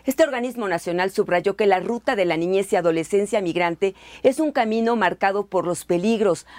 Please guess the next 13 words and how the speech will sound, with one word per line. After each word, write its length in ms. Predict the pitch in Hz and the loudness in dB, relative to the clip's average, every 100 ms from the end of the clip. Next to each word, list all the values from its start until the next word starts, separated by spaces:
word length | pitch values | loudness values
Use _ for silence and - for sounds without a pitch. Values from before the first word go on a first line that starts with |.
| - | -4
abusos, 600 | - 180 220 226 196 160 | 0 0 -2 -2 -2 0
miedos 400 | 208 233 254 262 - | 2 2 2 -4 -2
e 80 | 214 | 0
incertidumbre 880 | 202 208 185 190 190 226 220 233 - - - | 2 -2 -2 -4 -2 0 0 -2 -4 -20 -10
en 180 | - 277 | -2 0
que 60 | |
el 80 | 277 | 0
respeto 400 | 196 175 - 190 | -2 -4 -2 -2
a 60 | 190 | -2
su 100 | 185 | -2
dignidad 480 | 170 175 175 185 185 | -2 0 2 2 0
como 240 | 180 165 | -4 -2
personas 560 | - 151 208 202 214 | -2 -2 -2 0 -2